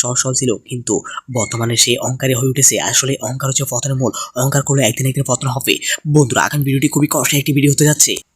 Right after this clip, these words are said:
আপনার কে কে অহংকারী চাকর দয়ালু মালিক নাটকের শেষ ভিডিও সাত নম্বর ভিডিওটি দেখার জন্য অপেক্ষা আছেন,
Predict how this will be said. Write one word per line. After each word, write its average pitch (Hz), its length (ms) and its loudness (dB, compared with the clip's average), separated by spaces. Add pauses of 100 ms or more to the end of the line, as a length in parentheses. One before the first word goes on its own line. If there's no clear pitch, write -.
(160)
আপনার 147 220 2
কে 147 140 6
কে 156 120 4
অহংকারী 139 280 4
চাকর 147 220 2
দয়ালু 135 200 2
মালিক 135 180 -2
নাটকের 139 300 0
শেষ 147 200 0
ভিডিও 135 180 2 (340)
সাত - 160 -2
নম্বর 147 200 -2
ভিডিওটি 139 280 0
দেখার 139 180 -2
জন্য 139 160 0
অপেক্ষা 135 240 0
আছেন, 151 120 2